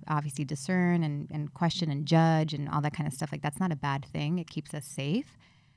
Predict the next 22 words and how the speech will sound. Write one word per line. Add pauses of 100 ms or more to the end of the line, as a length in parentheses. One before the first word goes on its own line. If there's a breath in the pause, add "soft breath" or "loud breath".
(220 soft breath)
But
if
you're
just, (320)
if
you
feel
very
disconnected
from
your
intuition,
it's
good
to
be
just
like,
"Okay, (520)
for
one
week,